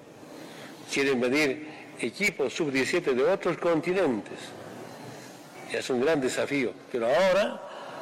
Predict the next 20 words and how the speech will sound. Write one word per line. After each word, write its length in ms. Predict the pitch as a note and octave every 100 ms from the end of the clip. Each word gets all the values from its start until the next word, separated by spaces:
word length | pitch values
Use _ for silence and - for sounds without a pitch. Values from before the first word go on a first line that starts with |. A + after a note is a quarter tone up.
| -
así 160 | - E3
orgánicamente, 920 | C#3 C3 D#3+ C#3+ C3 B2+ C#3+ A#2 G#2+
sindicalmente, 960 | - A#2 A2+ A#2+ B2 F3+ C#3 A2 G#2 - - -
comunalmente, 880 | - B2 B2+ B2+ B2+ C3 - C3 A2+
socialmente, 880 | G2+ A#2+ - B2+ B2 D#3 B2+ G#2 G#2+ - - - - - -
decidimos 640 | B2+ C3+ B2+ D3 D3 C#3+ - - - - -
que 100 | B2+
el 60 |
próximo 460 | - D3+ D3 - B2
año 380 | C3 D3 D3+ - - - - - - - - - - - -
tener 460 | B2 B2+ C#3+ C3+ -
un 120 | C3+ B2+
equipo 300 | - C3 B2
de 60 |
la 100 | A2
liga. 280 | G#2+ G#2 F2+ - - - - - - - -
Tenemos 220 | C3+ B2+
esta 240 | C3+ B2+ A2
ta-, 160 | A#2
tarea. 540 | A#2+ B2+ D#3 F#3 G3+